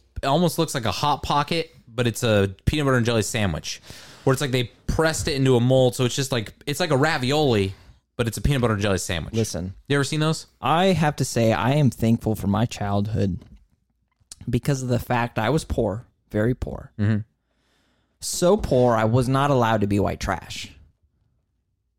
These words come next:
Speaker 2: And so I never experienced those type of things.
Speaker 1: Yeah. That isn't even, that isn't even,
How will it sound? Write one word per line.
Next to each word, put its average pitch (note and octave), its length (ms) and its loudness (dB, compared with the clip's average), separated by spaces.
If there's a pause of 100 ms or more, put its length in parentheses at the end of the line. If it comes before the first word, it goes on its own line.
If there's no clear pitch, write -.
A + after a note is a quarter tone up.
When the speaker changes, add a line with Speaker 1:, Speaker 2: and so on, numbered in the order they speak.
(500)
Speaker 2:
And B2 220 2
so D#3 100 0
I D3+ 100 2
never D3+ 300 2
experienced E3+ 640 0
those E2 180 -6
type - 220 -10
of - 100 -12
things. - 480 -16 (140)
Speaker 1:
Yeah. G2 220 -6 (1400)
That D#3+ 180 -2
isn't A#3+ 220 -2
even, C#3 380 -2
that C3 220 -4
isn't G3 220 -2
even, C3+ 320 -2